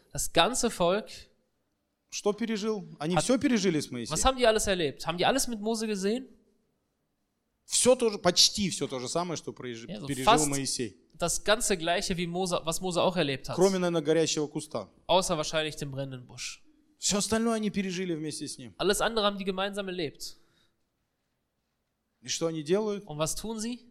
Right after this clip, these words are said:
Speaker 2: Сразу забывают о Боге.
Speaker 1: Vergessen auf einmal sofort Gott.
Speaker 2: И сразу мочат себе тельца.
Speaker 1: Und machen sich sofort ein Kalb.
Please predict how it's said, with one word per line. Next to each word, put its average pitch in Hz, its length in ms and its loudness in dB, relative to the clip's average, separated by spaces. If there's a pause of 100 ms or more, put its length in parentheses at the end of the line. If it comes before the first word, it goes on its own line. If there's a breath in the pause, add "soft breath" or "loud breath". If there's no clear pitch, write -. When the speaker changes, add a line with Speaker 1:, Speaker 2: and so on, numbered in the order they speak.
(640)
Speaker 2:
Сразу 160 460 0
забывают 139 560 -4
о 123 80 -8
Боге. 113 300 -8 (260)
Speaker 1:
Vergessen 170 400 -2
auf 151 80 -4
einmal 156 200 0
sofort 151 320 -4
Gott. - 280 -10 (220)
Speaker 2:
И 170 100 -2
сразу 165 800 2
мочат 143 380 -2
себе 131 240 -6
тельца. 120 440 -8 (100)
Speaker 1:
Und 170 360 0
machen 151 300 0
sich 151 140 -2
sofort 143 380 -2
ein 170 140 -2
Kalb. 190 380 0